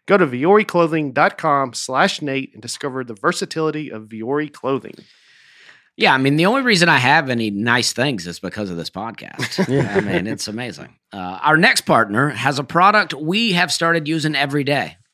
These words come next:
Speaker 2: We all started taking Athletic Greens because none of us eat very well.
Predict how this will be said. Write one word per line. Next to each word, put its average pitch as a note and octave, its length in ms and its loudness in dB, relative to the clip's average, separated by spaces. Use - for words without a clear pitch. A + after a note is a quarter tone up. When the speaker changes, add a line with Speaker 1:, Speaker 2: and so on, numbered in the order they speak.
Speaker 2:
We D3 100 -2
all F#3 140 2
started F3+ 320 4
taking D#3 260 0
Athletic D3 460 0
Greens B2+ 300 -2
because A#2+ 320 -10
none C3 240 -2
of G2+ 100 -6
us F#2+ 320 -8
eat A2 220 -8
very D2 240 -6
well. C2+ 340 -10